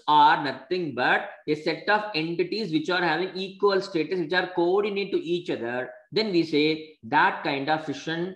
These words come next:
is dissection. Good. Then what is denutation? So once again, this is also fission. When a subject is divided, the resulting answer will be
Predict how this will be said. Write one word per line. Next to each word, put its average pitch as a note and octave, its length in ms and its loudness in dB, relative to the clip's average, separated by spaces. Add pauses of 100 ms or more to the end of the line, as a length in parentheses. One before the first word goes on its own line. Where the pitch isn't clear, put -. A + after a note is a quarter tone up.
(160)
is - 320 -4 (180)
dissection. B2+ 720 -4 (280)
Good. A#2+ 160 -6 (1500)
Then F3+ 140 2
what G3 200 4
is G3+ 80 4
denutation? F#3+ 800 2 (580)
So A3 120 -4
once A#3+ 220 2
again, A#3+ 220 -2
this A3 140 -2
is - 20 0
also G#3 220 0
fission. G#3 380 -2
When F#3+ 120 -2
a F3+ 60 -2
subject F3 440 -6
is E3 180 -2
divided, C#3 1040 0 (260)
the D3+ 180 0
resulting F3+ 880 -2
answer E3+ 560 0
will D#3 60 -6
be C#3 840 -2